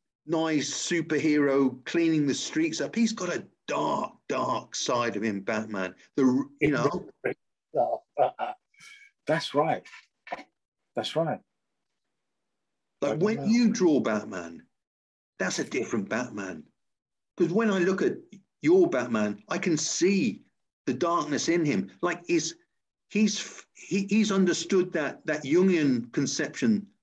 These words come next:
Speaker 1: the, the, the dark side of himself. He's been there, he's found it, he's sampled it, and he's not afraid to express it because he knows that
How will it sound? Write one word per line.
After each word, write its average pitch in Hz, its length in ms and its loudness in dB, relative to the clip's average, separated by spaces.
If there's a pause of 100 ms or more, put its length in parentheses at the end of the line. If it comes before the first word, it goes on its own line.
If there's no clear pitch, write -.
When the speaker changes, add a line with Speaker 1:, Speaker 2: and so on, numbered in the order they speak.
(180)
Speaker 1:
the, 151 120 2
the, 143 400 -4 (100)
the 135 100 0
dark 160 420 -2
side 156 400 0
of 131 80 0
himself. 127 580 0 (760)
He's 214 180 2
been 180 340 0
there, 185 240 0
he's 139 160 2
found 165 440 -2
it, 165 200 -4
he's 139 300 -2 (140)
sampled 170 580 0
it, - 180 -2 (580)
and 180 80 0
he's 196 160 2
not 208 220 4
afraid 196 360 0
to 180 100 4
express 190 580 -2
it 120 140 -2
because 180 180 -2
he 180 120 2
knows 196 420 2
that 165 220 -2